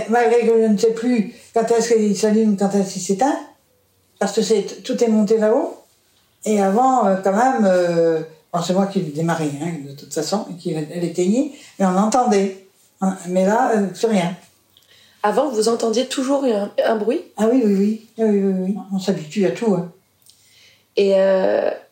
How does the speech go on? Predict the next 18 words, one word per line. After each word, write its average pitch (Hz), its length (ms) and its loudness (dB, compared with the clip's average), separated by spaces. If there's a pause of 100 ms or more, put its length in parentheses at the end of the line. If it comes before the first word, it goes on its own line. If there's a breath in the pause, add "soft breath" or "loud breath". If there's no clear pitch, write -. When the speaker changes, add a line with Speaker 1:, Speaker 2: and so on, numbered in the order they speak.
(100)
Speaker 2:
à 208 80 0
votre 190 280 0
retraite, - 560 -4 (580)
on 214 100 0
vous 202 100 2
a 196 60 2
pas 226 140 0
demandé 208 240 -2
de 240 40 -4
partir ? 220 380 -2 (840 soft breath)
Speaker 1:
Ben 185 140 4
non, 240 160 4
parce 262 140 -2
que 226 100 -2
personne 214 380 0
venait 196 180 4
après 190 180 -2
moi. 185 260 -4